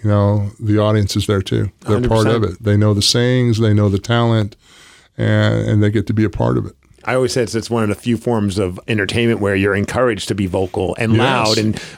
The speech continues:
Speaker 2: boo the people you don't like and cheer the people you do
Speaker 1: Please,
Speaker 2: like. But
Speaker 1: please.
Speaker 2: it's not like when you go to a baseball game nowadays, where sometimes if you're being a little too loud and you're booing the other team, there might be an usher coming over and be like, "Hey, tone it down."
Speaker 1: Yeah,
Speaker 2: That's what I
Speaker 1: because,
Speaker 2: always love about it.
Speaker 1: 'cause those multi-million dollar athletes get sensitive if somebody yells at 'em.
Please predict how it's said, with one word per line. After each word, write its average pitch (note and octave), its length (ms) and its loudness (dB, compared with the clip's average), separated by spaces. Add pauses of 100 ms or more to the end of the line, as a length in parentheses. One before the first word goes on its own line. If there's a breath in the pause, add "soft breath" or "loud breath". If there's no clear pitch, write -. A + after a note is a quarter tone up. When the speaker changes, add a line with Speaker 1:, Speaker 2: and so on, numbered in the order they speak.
(140)
Speaker 2:
boo F3+ 220 4
the F3+ 80 2
people E3 240 2
you E3 40 4
don't E3 180 2
like D#3 280 0
and C3+ 100 -2
cheer F3 200 4
the E3+ 60 2
people D#3+ 280 2
you F3+ 140 4
do E3 120 4
Speaker 1:
Please, - 40 2
Speaker 2:
like. D3 280 0
But D3+ 120 2
Speaker 1:
please. B2+ 420 0
Speaker 2:
it's E3 220 0
not E3+ 100 2
like D#3 140 2
when D3+ 80 2
you D3 80 4
go D3+ 40 4
to D3 60 4
a C3+ 60 2
baseball D#3+ 360 2
game B2+ 220 2
nowadays, A#2 540 2
where B2 180 2
sometimes C#3 360 0
if A2+ 100 0
you're C#3 80 2
being C#3 160 2
a - 20 2
little C3+ 140 0
too C#3 160 0
loud C3 320 0
and B2+ 80 2
you're B2+ 80 0
booing C3 260 0
the C3 60 2
other A#2+ 120 0
team, D#3+ 300 2
there B2 80 0
might A#2+ 180 0
be C3 80 -2
an A#2+ 100 0
usher C#3 280 0
coming B2+ 240 -2
over B2+ 120 0
and A#2+ 60 0
be B2+ 40 2
like, B2+ 160 -2
"Hey, C3+ 180 0
tone B2+ 220 -2
it A#2+ 80 -2
down." D3 400 0 (140 loud breath)
Speaker 1:
Yeah, A#2 160 2
Speaker 2:
That's A#2 140 0
what D3+ 80 4
I D3+ 40 2
Speaker 1:
because, D3 40 4
Speaker 2:
always C#3 180 0
love D#3 120 2
about G#2+ 220 0
it. B2 80 2
Speaker 1:
'cause G2+ 100 -2
those A#2+ 220 2
multi-million A#2+ 720 2
dollar A#2 260 4
athletes A2+ 460 2
get G2+ 180 -2
sensitive A2 560 2
if G2+ 100 2
somebody G#2 360 2
yells G#2 240 2
at G2+ 160 4
'em. G#2 120 2